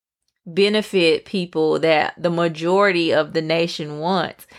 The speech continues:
It, it's insane. It doesn't make any sense. That's why twenty twenty-two, y'all gonna have to vote. Y'all just gonna have to vote and get more Democrats in office, because it's not a real majority until we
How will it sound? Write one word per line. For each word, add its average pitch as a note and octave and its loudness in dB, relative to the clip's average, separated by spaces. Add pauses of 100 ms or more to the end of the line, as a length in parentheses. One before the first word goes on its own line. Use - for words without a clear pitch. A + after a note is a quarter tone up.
(600)
It, D4 2
it's D#4+ 0
insane. C4+ 2
It F#3 0
doesn't G3 0
make F#3+ 0
any E3+ -2
sense. D#3 -4
That's G3+ 0
why G3+ 4
twenty A#3+ -6
twenty-two, B3 -6 (1800)
y'all F3 4
gonna G3+ 0
have E3+ 2
to D#3 -12
vote. D#3 0
Y'all E3 -4
just E3 -12
gonna E3 -10
have D3 -6
to D#3+ -14
vote D#3 -2
and D#3 -10
get C#3+ -4
more C#3+ -6
Democrats D3 -8
in - -10
office, E3+ -2
because F#3 -2 (360)
it's G3+ 0
not A#3 2 (120)
a G3 2
real G#3+ 2
majority F3+ 2
until D#3+ 0
we E3 -4